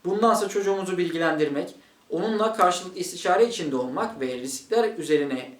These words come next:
onu bilgilendirdiğimiz takdirde eminim ki biraz daha farklı bir ortam olacaktır. Şayet bilgisayar ortamından onu alıkoymak, e, çok da makul bir süreç değil. Çünkü size karşı da öfke duymasına, aranızdaki iletişimin bozulmasına neden olacak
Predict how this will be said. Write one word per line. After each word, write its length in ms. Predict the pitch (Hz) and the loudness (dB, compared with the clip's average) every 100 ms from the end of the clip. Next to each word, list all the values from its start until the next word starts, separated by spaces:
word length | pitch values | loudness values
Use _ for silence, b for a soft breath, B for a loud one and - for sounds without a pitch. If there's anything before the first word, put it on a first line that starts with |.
| _ | _
onu 200 | 147 147 | -6 -4
bilgilendirdiğimiz 1000 | 143 139 147 151 151 160 160 180 196 190 | -4 -2 0 0 -2 -4 -4 -4 -4 -6
takdirde 640 | 139 123 139 131 214 226 B B B B B | -6 -8 -10 -4 -2 -2 B B B B B
eminim 420 | - 196 160 - - | -4 0 0 0 -2
ki 140 | 226 | 0
biraz 280 | 147 131 - | 2 2 2
daha 120 | 180 | 2
farklı 360 | - 147 147 165 | 2 -2 -2 -2
bir 80 | |
ortam 360 | 185 143 175 160 | 0 0 0 -2
olacaktır. 500 | 135 120 - - - _ B B B - | -2 -4 -8 -14 -20 _ B B B -4
Şayet 340 | 214 185 175 | 2 2 2
bilgisayar 380 | 196 190 214 208 | -4 0 6 6
ortamından 440 | 180 180 175 170 | 6 2 -2 -2
onu 160 | 175 180 | 0 4
alıkoymak, 600 | 190 196 147 127 175 - b b b | 4 4 0 0 -4 -6 b b b
e, 280 | - 160 - | -4 -2 -2
çok 260 | - 175 - | -2 -2 0
da 60 | |
makul 400 | 156 156 156 170 | 2 4 4 0
bir 80 | 160 | -4
süreç 380 | 151 170 160 160 | -4 -2 -2 -2
değil. 140 | 220 - | -6 -6
Çünkü 260 | 180 175 | -8 -8
size 240 | 175 196 220 | 0 4 4
karşı 280 | 151 143 | 4 2
da 60 | 160 | 0
öfke 240 | - 208 | 0 0
duymasına, 520 | 165 139 120 - 165 143 | 0 0 -4 -6 -8 -6
aranızdaki 520 | 135 151 160 185 226 | -4 -4 -6 -8 -4
iletişimin 480 | 185 160 - 160 156 | -4 -4 -6 -6 -2
bozulmasına 600 | 147 156 160 160 170 165 | -2 -2 -4 -4 -2 -2
neden 300 | 143 139 127 | 0 -2 -2
olacak 240 | 120 120 | -4 -6